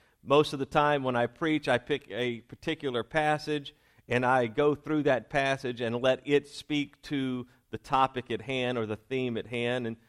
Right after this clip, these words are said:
there are other times where you may just take a topic and go all throughout the Bible looking at various ways the Bible speaks to, uh, a specific topic, in this case, such as community. But, well, what I want to do today is, is a little bit different,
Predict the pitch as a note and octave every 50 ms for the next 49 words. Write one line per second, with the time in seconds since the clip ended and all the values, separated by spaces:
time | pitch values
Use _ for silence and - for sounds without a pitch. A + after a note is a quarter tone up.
0 | _ _ _ - E3+ D#3+ D#3+ D#3+ E3+ F3 F3 D#3+ D3 - - E3 D#3 D#3+ D#3 D#3
1 | D3+ C3 C#3+ C#3 C#3 C3+ C#3+ D3 D3 D3 D3 D3+ C3+ C3 C#3+ C3 - - - D#3
2 | C#3+ C#3+ C#3 - F2+ E2 B2 A#2+ A#2 - - - G3 G3+ F#3+ E3+ - B2+ B2 -
3 | C3+ B2 B2+ B2 C#3 C#3 C#3 - - C#3 D3 D#3+ E3 D#3 - - D#3+ D3+ D3 C3+
4 | C3+ C3+ - B2 B2+ B2 C#3 D3+ D#3 D3 C3+ B2 B2+ B2+ C3 C#3+ D3+ D3 - D#3
5 | C#3+ C#3 C3 B2+ A#2+ A2 G2+ C3 C#3+ D3 C#3+ C3 A2+ - - C3 C3 C3+ C3+ C3+
6 | C3 A#2+ - A2+ G2+ A2+ A#2 B2+ C3+ C3 A2 A2 G#2+ - - - - C#3+ D3 C3
7 | - - - - - - C#3 B2 A#2 A#2 A#2 A#2 - _ _ _ _ _ _ _
8 | _ _ _ - A#2 A#2 G2+ G2 B2 B2 - - - C3 - - D3+ C#3 - A#2+
9 | - _ - C#3 B2+ B2 - - A#2+ G#2 F2 F2 A2+ A2+ A2+ B2+ B2 - - -
10 | A#2 A#2 A#2 - - - - - - - A#2+ A#2+ A#2+ A#2 A2+ - - - A#2 A2+
11 | B2 C#3+ D3+ C#3+ B2+ B2+ B2+ A#2+ C#3+ C#3+ - - D3+ G3 G3+ G3+ A3 A3 G#3 G#3
12 | G#3 G#3+ G#3 G3 F3+ E3 F#3 F#3 E3 D3+ D#3 F3 F3 F3 E3+ E3 D#3 C#3 - -
13 | C#3 C#3+ C3 C#3 C#3+ D3 E3 G3 G#3+ G#3 G3 D#3 D3+ C3+ A#2 A2 A2+ A2 G#2 -
14 | - G2+ G2+